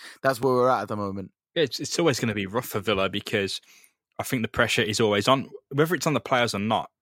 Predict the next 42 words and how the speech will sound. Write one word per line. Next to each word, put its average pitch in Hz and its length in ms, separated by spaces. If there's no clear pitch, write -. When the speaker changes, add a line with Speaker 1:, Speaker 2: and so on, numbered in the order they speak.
Speaker 2:
It 113 120
always 113 260
seems 117 220
to - 80
come 110 120
from 104 140
the 95 80
fans. 123 420
And 110 260
four 151 260
points 127 340
doesn't 120 200
seem 123 180
like 110 160
a 113 40
massive 113 420
gap, 110 280
but 107 140
you've 110 180
got 107 180
to - 120
expect - 400
that 110 200
these 104 220
teams, 101 440
the, 120 120
you, 139 340
you 127 120
have 139 200
to 120 100
expect 107 300
that 104 140
these 107 200
teams 107 240
will 107 80
lose 101 200
points, 127 300
and 110 160
that 113 120
doesn't 113 240
always 104 240
happen. 131 320